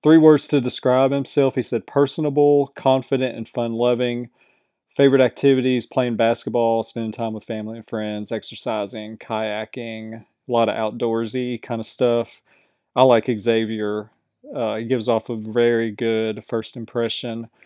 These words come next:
Let's jump into Derek F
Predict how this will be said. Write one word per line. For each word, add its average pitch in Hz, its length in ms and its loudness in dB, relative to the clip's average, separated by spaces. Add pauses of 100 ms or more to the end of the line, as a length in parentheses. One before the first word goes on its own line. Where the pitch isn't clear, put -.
(540)
Let's 151 220 0
jump 156 400 0
into 139 580 -2
Derek 151 680 2 (160)
F 139 600 4